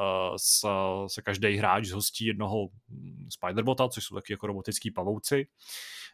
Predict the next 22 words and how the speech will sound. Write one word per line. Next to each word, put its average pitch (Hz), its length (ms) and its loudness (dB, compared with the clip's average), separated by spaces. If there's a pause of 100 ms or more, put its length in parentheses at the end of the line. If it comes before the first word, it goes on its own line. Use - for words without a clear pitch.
Eh, 95 220 2
v - 60 -10
takových 110 280 -2
malých 110 280 2
arenách 107 440 4
sbírá 101 420 4
power-upy, 123 640 2
což 101 120 -8
jsou 104 120 -4
zbraně 110 560 2
nebo, 104 360 -2
nebo 98 280 -4
léčení 113 640 0 (140)
a 110 160 0
střílej 107 360 0
po - 120 -6
sobě. 104 300 -2 (680)
Je 120 100 4
to 127 100 6
strašně 131 320 6
frenetický, 117 640 2
rychlý, 131 520 0